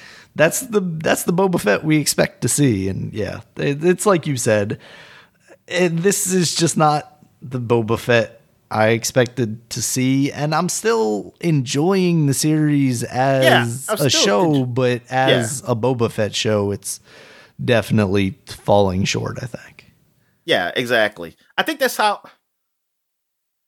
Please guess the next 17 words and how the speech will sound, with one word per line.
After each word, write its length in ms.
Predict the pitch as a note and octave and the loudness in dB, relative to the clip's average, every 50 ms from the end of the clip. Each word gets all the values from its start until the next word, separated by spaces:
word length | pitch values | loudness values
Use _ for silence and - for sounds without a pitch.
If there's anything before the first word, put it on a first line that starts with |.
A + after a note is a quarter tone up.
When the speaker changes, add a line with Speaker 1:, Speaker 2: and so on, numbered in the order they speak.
| _ _ | _ _
Speaker 2:
like, 180 | - G#3 A#3+ A#3+ | -4 -4 -2 0
I 100 | A#3 B3+ | 0 0
feel 600 | - - - A#3 A3 G#3 G#3 G3 F#3+ F#3+ - - _ - | 0 -2 -2 0 2 2 2 2 0 -2 -4 -8 _ -4
in 120 | E3+ E3+ | -4 -2
the, 140 | E3 D3 - - _ - | -2 -4 -6 -10 _ -6
in 160 | D3+ D3 C#3+ | -4 -4 -4
the, 240 | C#3 C#3 C3 B2+ B2 | -4 -4 -4 -2 -2
um, 260 | A#2+ A2+ A2+ G#2 G2+ - _ _ _ _ _ | -2 -2 -2 -4 -8 -14 _ _ _ _ _
Marvel 400 | B2+ B2+ C3+ D3+ D#3 D3+ E3+ E3 | -6 -2 0 0 0 0 -2 -4
Universe 760 | D#3+ F3 F3+ F3+ E3+ F3 F#3 F#3 F3+ - - - - - - _ _ _ - | -4 -4 -2 -2 -2 0 -2 -2 -2 -4 -8 -10 -12 -12 -16 _ _ _ -2
Speaker 1:
Mm-hmm. 100 | A2 G2 | -2 0
Speaker 2:
movies, 520 | F#2 F#2+ F#2+ E2+ F#2+ F#2+ F#2+ - - - - _ _ _ _ _ _ _ _ _ _ _ | 2 2 0 0 -2 -4 -4 -6 -8 -12 -16 _ _ _ _ _ _ _ _ _ _ _
how 180 | - - D3+ E3 | -6 -4 -2 -2
I 40 | |
feel 120 | D#3+ - F#3+ | 0 2 2
about 260 | F3 - A#3+ - - | 2 2 2 0 0
Thor. 400 | - D3+ D3 F3+ G#3 G3+ G3 _ | -2 -2 -2 -2 -2 -4 -6 _